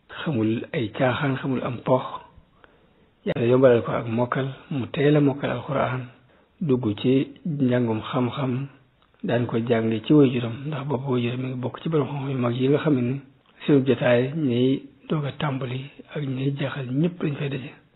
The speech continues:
Ay at rek yu néew la am ba raw ñëpp,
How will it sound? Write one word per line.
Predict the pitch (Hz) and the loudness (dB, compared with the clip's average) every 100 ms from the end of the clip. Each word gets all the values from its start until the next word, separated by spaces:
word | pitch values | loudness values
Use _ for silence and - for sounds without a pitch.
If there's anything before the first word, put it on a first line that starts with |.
| _ _ _ _ - | _ _ _ _ 2
Ay | - | 8
at | 202 | 8
rek | 147 151 | 8 8
yu | 151 | 10
néew | 147 165 | 10 10
la | 156 | 10
am | 139 151 196 | 8 6 2
ba | 143 139 143 - - _ _ _ - - - | 6 6 4 -6 -18 _ _ _ -20 -14 2
raw | 170 127 | 6 6
ñëpp, | 127 151 | 6 2